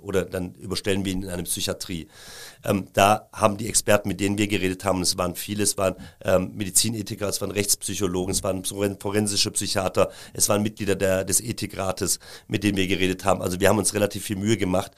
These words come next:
um herauszufinden, was ist richtig, was ist falsch. Das Problem ist, es gab einen solchen Fall in der deutschen Rechtsgeschichte, offenbar, oder Justizgeschichte noch nicht. Ähm, ein Mitglied der, äh, des Deutschen Ethikrates sagte uns, ähm, dass er eigentlich darauf wartet, dass es endlich jemand gibt,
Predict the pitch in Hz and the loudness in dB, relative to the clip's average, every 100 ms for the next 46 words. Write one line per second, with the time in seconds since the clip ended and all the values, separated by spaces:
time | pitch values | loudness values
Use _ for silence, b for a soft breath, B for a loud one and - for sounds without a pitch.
0 | B B B 104 101 104 98 95 98 110 | B B B 0 0 0 0 2 4 6
1 | - - 92 107 104 98 92 - 101 - | 6 6 2 -2 -2 0 2 4 4 4
2 | 104 98 90 90 - - 98 87 - - | -2 -2 -2 2 2 2 0 -2 -6 -4
3 | 92 - _ _ - 95 92 98 123 123 | 0 0 _ _ -8 -6 0 2 2 2
4 | 139 - B B B B - 104 - 113 | 2 2 B B B B -2 2 6 6
5 | 107 101 92 92 92 - 95 98 92 92 | 6 2 2 0 -2 -2 -2 0 -2 0
6 | 95 95 98 95 92 - 104 104 101 - | 0 0 0 -2 -6 -4 0 0 -2 -6
7 | - 127 131 123 98 95 82 76 92 95 | 2 6 6 6 4 4 4 0 -2 -2
8 | - 107 104 - 98 113 90 85 143 127 | -2 -4 -2 -2 0 0 -2 4 6 6
9 | - B B B B B - 104 101 95 | 2 B B B B B 4 6 6 4
10 | - _ - 101 98 107 107 104 98 95 | -4 _ -2 0 0 -2 0 4 6 6
11 | b b - 104 95 107 95 - 104 92 | b b -6 0 0 2 2 2 -2 -6
12 | 113 - 107 110 104 101 - 107 98 101 | -4 4 4 4 2 0 0 -4 2 2
13 | - B B B 107 98 107 110 101 98 | 0 B B B 2 4 6 4 4 0
14 | - 95 104 120 131 101 92 101 107 110 | 0 2 6 6 6 0 0 -2 -4 -4
15 | 113 98 90 - | 2 2 2 -2